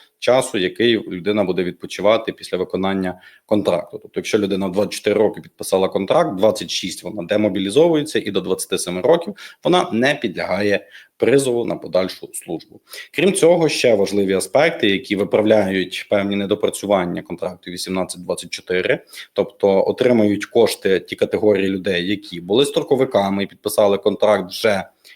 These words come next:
під час воєнного стану. Ем, також,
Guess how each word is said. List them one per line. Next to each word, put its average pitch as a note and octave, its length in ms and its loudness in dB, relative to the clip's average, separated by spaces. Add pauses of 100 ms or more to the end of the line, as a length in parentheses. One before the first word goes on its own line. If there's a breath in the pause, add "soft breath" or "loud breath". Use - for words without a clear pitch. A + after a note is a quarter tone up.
(120)
під G#2 160 -8
час - 380 0
воєнного G2+ 540 2
стану. G2 520 -2 (360 soft breath)
Ем, F#2+ 640 0 (720)
також, C3+ 640 2